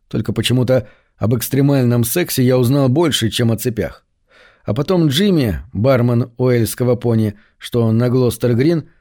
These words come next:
рассказал о Томе Уилке, бандите из Банбери, только что отсидевшем два года за взлом и проникновение.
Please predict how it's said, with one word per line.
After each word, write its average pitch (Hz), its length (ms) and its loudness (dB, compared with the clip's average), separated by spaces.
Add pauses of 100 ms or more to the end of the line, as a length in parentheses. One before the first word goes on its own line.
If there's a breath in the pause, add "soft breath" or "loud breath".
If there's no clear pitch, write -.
(220 soft breath)
рассказал 143 680 -2
о 135 80 -2
Томе 156 440 0
Уилке, 120 580 0 (400)
бандите 120 840 0
из 123 220 0
Банбери, 110 680 -2 (260)
только 135 300 -2
что 131 160 -2
отсидевшем 127 640 0
два 127 200 2
года 135 320 0
за 113 180 0
взлом 127 400 2
и 120 80 0
проникновение. 123 880 -2